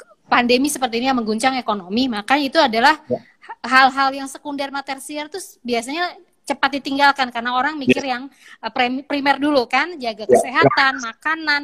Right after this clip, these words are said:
Speaker 1: dan segala macam. Apalagi
Speaker 2: Hmm.
Speaker 1: kalau orang mulai, eh, orang yang kena P H K, obviously ya, langsung nggak mikir sekunder, tersier. Orang
Speaker 2: Ya.
Speaker 1: yang tidak kena P H K pun tapi mulai ragu menge-, eh,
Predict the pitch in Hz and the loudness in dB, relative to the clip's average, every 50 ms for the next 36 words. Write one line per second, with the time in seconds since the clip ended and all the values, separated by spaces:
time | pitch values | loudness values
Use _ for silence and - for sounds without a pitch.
0 | 277 247 233 240 233 - 240 226 233 226 233 233 233 220 - 190 - _ _ _ | -4 -8 -8 -8 -10 -8 -6 -6 -6 -6 -8 -10 -14 -14 -16 -20 -20 _ _ _
1 | _ _ _ _ - - 254 262 349 359 247 - 254 240 233 226 254 302 330 330 | _ _ _ _ -6 -4 -2 -2 0 2 2 2 2 2 0 -2 -2 -2 -2 -4
2 | 285 262 247 240 233 226 233 240 233 226 _ _ _ _ _ _ _ _ _ 233 | -6 -8 -6 -6 -6 -6 -6 -8 -10 -14 _ _ _ _ _ _ _ _ _ -10
3 | 220 220 214 208 208 214 - - _ - 226 233 247 247 247 254 - 277 269 262 | -10 -8 -8 -10 -10 -12 -14 -16 _ -2 2 2 4 4 2 2 2 2 2 2
4 | 254 - 269 247 262 285 - - 330 254 233 208 214 214 226 262 247 - - 330 | 2 2 -2 0 0 -2 2 2 0 0 2 -2 -6 -4 -4 -6 -6 -6 -8 -8
5 | 302 262 226 208 220 247 233 226 - 269 247 226 220 220 220 214 - 247 214 - | -6 -4 -4 -4 -4 -4 -6 -6 -10 -10 -8 -8 -8 -8 -8 -10 -8 -10 -8 -8
6 | 247 220 - 247 226 220 208 202 - 190 196 190 - - 254 254 233 190 - _ | -8 -10 -10 -14 -12 -10 -12 -10 -10 -16 -16 -12 -12 -6 -4 -4 -4 -4 -6 _
7 | _ - _ _ _ _ _ _ _ 254 262 269 262 254 269 262 262 254 - 269 | _ -20 _ _ _ _ _ _ _ -2 4 6 6 6 6 2 -6 -8 -10 -10
8 | 220 240 254 262 - 262 247 262 262 - - 254 240 247 247 240 - 262 254 254 | -8 -8 -8 -6 -6 -6 -6 -6 -8 -4 -4 -4 -2 -2 -4 -4 -4 -6 -8 -8
9 | - 294 277 254 - 247 240 - 277 269 262 254 240 233 226 220 220 220 226 226 | -8 -10 -6 -4 -4 -4 -4 -6 -8 -8 -6 -6 -4 -4 -4 -4 -2 -4 -2 2
10 | 262 269 269 269 269 240 233 240 285 294 285 269 262 254 247 233 208 214 214 226 | 2 4 4 4 2 0 0 -2 -2 -2 -2 -6 -8 -6 -6 -6 -6 -8 -10 -14
11 | 220 220 226 226 220 226 226 247 - - 233 226 226 220 214 | -14 -14 -14 -14 -12 -14 -14 -14 -14 -8 -4 0 0 0 -2